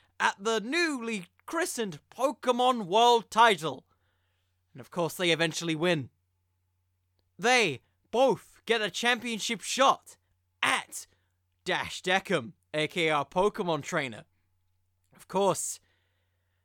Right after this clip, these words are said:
it is timed metronome battles. He is leaving it all to luck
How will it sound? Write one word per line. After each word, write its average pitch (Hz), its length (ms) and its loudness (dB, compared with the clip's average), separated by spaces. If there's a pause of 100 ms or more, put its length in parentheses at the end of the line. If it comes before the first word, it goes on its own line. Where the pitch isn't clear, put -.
(300)
it 202 160 -2
is 160 480 0 (400)
timed 196 680 -2 (140)
metronome 196 880 -2
battles. 175 580 -4
He 226 180 -6
is 175 180 -6
leaving 254 480 -4
it 226 160 -4
all 208 440 2 (260)
to 196 160 -4
luck 190 560 4